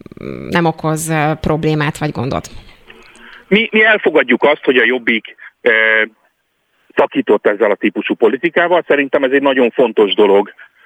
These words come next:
Speaker 2: hogy a Fidesz mellett és a Mi Hazánk mellett, ami ugye a Fidesz leányvállalata, legalább a Jobbik ma már nem, ö, szélsőséges, ö, politikát folytat. Ez inkább nyereség, és azt gondoljuk, hogy, hogy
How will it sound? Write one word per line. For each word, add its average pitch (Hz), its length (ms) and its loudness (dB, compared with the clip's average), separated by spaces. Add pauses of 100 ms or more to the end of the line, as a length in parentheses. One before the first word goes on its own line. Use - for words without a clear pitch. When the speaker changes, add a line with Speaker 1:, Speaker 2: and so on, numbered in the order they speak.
(120)
Speaker 2:
hogy 104 400 0 (180)
a 110 100 -2
Fidesz 110 280 -2
mellett 107 380 0
és 104 120 0
a 101 60 0
Mi 113 100 -2
Hazánk 101 520 -2 (320)
mellett, 104 400 -4
ami 101 160 -2
ugye 104 120 0
a 101 60 -2
Fidesz 107 260 -2
leányvállalata, 107 920 2 (340)
legalább 117 420 2
a 120 60 4
Jobbik 113 360 0
ma 110 120 0
már 104 200 2
nem, 101 280 0 (240)
ö, 98 160 2 (100)
szélsőséges, 98 880 2
ö, 110 300 2 (600)
politikát 117 540 0
folytat. 156 440 2 (240)
Ez 120 240 2
inkább 131 320 0
nyereség, 123 540 2 (520)
és - 140 0
azt 123 200 2
gondoljuk, 120 540 2
hogy, - 460 0
hogy 110 600 2